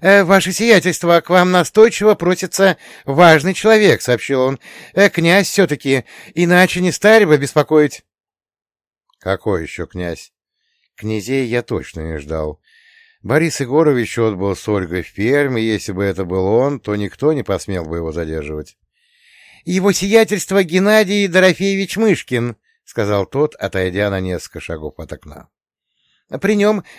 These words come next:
молодая дама, полненькая". Опля! Я даже своим ушам не сразу поверил. Ещё утром думал, как его задействовать в своём замысле по решению проблемы с Уэйном.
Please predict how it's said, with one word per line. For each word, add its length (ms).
молодая 360
дама, 440
полненькая". 680
Опля! 1200
Я 200
даже 300
своим 340
ушам 380
не 100
сразу 300
поверил. 580
Ещё 380
утром 480
думал, 340
как 380
его 200
задействовать 720
в 40
своём 400
замысле 580
по 120
решению 640
проблемы 760
с 140
Уэйном. 680